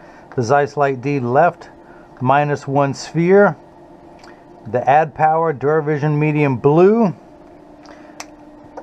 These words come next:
This is the right lens, the left, yeah, you guys saw that. So let me go ahead and take the left lens out,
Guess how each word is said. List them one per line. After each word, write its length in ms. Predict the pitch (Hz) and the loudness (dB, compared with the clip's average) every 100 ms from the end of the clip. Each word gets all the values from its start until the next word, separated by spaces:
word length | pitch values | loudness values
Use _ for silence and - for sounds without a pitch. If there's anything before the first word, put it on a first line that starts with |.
| - - - - | -16 -16 -16 -10
This 380 | 110 151 139 | 0 0 0
is 300 | 151 143 117 | 0 0 0
the 480 | 120 131 127 117 110 - - - - - - 110 | -2 0 0 -2 -4 -8 -18 -20 -20 -20 -18 -2
right 320 | 120 165 165 | 0 0 0
lens, 400 | 180 185 190 - | -2 -2 -4 -8
the 180 | 135 131 | -2 0
left, 300 | 160 170 143 | 2 0 -2
yeah, 140 | 110 | -4
you 120 | 123 | -2
guys 260 | 139 117 - | 0 0 0
saw 220 | 123 104 | 0 0
that. 320 | 101 107 120 - - - - | 0 0 -2 -10 -20 -20 -20
So 180 | - 156 | -2 0
let 120 | 131 | 0
me 80 | 139 | 0
go 80 | 147 | 0
ahead 80 | 143 | 0
and 80 | |
take 160 | 151 135 | -2 -2
the 100 | 117 | 0
left 260 | 123 143 143 | 0 0 -2
lens 300 | 139 123 131 | -4 -2 -2
out, 460 | 135 160 156 - | 0 0 -2 -8